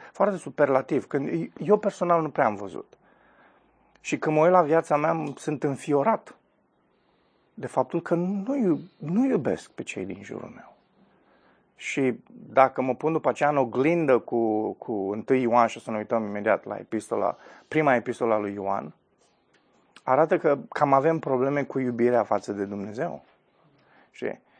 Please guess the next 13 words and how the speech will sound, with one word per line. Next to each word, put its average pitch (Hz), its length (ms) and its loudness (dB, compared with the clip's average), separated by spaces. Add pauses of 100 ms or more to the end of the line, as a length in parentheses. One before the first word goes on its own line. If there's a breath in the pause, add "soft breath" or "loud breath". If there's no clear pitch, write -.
(160 soft breath)
Și - 140 2
atunci, 190 340 2 (140)
dacă 143 280 6
zici, 156 220 0
"Cine 220 340 0
poate 190 240 8
să 180 100 2
iubească, 151 560 6
da, 127 100 2
acest 131 320 -2
poate, 185 520 8
acest 165 300 0
potențial 156 720 2